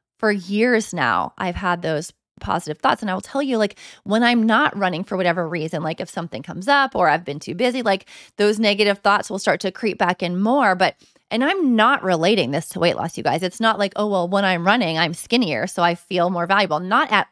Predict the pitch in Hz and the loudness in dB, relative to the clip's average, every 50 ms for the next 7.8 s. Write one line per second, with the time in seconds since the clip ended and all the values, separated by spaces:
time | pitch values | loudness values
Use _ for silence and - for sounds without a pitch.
0 | - 180 190 180 170 - - 151 - - - - 247 302 294 269 196 190 - - | 0 2 2 2 2 0 -4 -6 -4 0 0 2 2 2 0 -4 -6 -6 -8 -6
1 | 220 240 247 254 254 254 262 262 - - - - - - _ _ _ _ _ _ | -2 0 0 2 2 0 -2 -4 -8 -14 -20 -20 -20 -20 _ _ _ _ _ _
2 | _ - 208 208 208 202 202 202 185 - - 160 156 180 170 247 247 254 254 233 | _ -2 0 2 2 4 2 2 0 0 -2 -2 -4 -4 -2 -2 0 0 2 0
3 | 247 247 - 226 226 220 220 220 - - - - - - - 117 127 170 202 247 | 0 -2 -4 -4 -2 0 0 -2 -4 -8 -16 -18 -14 -12 -10 -8 -6 -2 0 2
4 | 233 226 226 226 - - 220 220 214 214 208 - - - 190 170 180 139 120 123 | 2 2 0 -2 -4 -4 -2 -2 0 0 -2 -4 -8 -16 -10 -8 -6 -4 -4 -6
5 | 139 113 - _ _ _ _ _ _ - 180 - 175 139 117 - - - - 254 | -8 -10 -16 _ _ _ _ _ _ -12 -6 -4 -2 -2 -4 -4 -8 -6 -4 -2
6 | 254 247 262 247 240 - 262 240 240 240 226 214 - - - 165 180 - 185 185 | -2 -2 -2 -4 -4 -6 -4 -4 -2 -2 -2 -4 -6 -10 -10 -10 -8 -8 -10 -8
7 | - 208 190 190 185 175 190 - - 185 185 170 185 185 180 - | -6 -6 -4 -4 -6 -8 -10 -8 -8 -8 -4 0 0 0 -2 -2